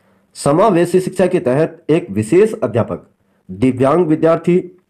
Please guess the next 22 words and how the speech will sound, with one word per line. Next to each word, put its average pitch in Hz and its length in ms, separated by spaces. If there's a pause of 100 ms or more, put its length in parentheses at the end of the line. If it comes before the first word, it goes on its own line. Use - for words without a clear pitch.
(240)
और 175 140
सामान्य 147 460
अध्यापक 131 480
के - 120
बीच 139 340
की 180 140
कड़ी 143 240
होता 135 260
है। 87 160 (760)
दिव्यांग 139 440
विद्यार्थी 160 440
को 190 180
विषय 160 360
का 180 120
अध्यापन 110 460 (580)
सामान्य 151 500
शिक्षक - 340
करवाता 127 340
है, 98 220
जबकि 151 500 (300)
विशेष 127 480
आवश्यकता 156 680